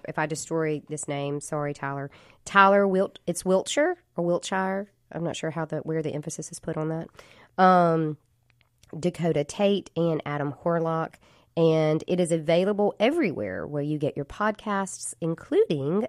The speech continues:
Spotify, Apple Podcasts, iHeartMedia. And, of course, you can find them on their social media, Instagram, Facebook, and LinkedIn. But, um, yeah, it was great. It was a great time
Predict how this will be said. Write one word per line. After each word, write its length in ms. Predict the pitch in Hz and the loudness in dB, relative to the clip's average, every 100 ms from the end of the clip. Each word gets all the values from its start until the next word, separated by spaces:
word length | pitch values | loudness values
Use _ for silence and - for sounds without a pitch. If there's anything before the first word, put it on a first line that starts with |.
| - | -6
Spotify, 720 | - - 160 156 151 151 151 | -10 -6 -4 -4 -6 -6 -6
Apple 220 | 156 156 | -8 -10
Podcasts, 600 | - 151 147 - 139 143 - - _ _ | -8 -8 -8 -10 -10 -10 -16 -20 _ _
iHeartMedia. 960 | 160 160 156 156 156 151 151 147 143 139 _ - - | -2 -2 0 -2 -2 -2 -2 -4 -4 -6 _ -20 -10
And, 140 | 156 147 | -2 -2
of 80 | 143 | -2
course, 460 | - 156 135 - 165 | 0 2 0 -4 -8
you 80 | |
can 160 | 156 156 | -6 -6
find 360 | - 143 143 147 | -4 -4 -2 -2
them 240 | 143 147 | -2 -4
on 140 | 135 143 | -4 -4
their 100 | 139 | -4
social 320 | - 131 143 | -4 -6 -2
media, 400 | 180 202 190 180 _ _ - | 0 2 2 0 _ _ -4
Instagram, 560 | 220 - 214 214 190 185 | -4 0 0 4 4 2
Facebook, 560 | - 170 165 - 160 - | -2 -4 -4 -4 -4 -2
and 160 | 156 151 | -2 -2
LinkedIn. 1040 | 147 147 - - - 147 143 135 135 143 _ - - _ | -2 -2 -4 -12 -6 -2 -2 -2 -6 -8 _ -20 -20 _
But, 280 | 165 151 - | 2 2 0
um, 380 | 151 147 147 147 _ | 0 0 0 -2 _
yeah, 260 | 254 339 254 | -2 2 2
it 180 | - 262 | 0 0
was 220 | 294 180 | -2 -4
great. 500 | - 147 147 156 127 | -8 -2 0 0 -2
It 60 | 240 | -4
was 120 | 285 | -4
a 60 | 226 | -6
great 340 | 180 185 - | -2 -2 -2
time 640 | - 160 151 143 139 147 | -4 -4 -2 -2 -4 -8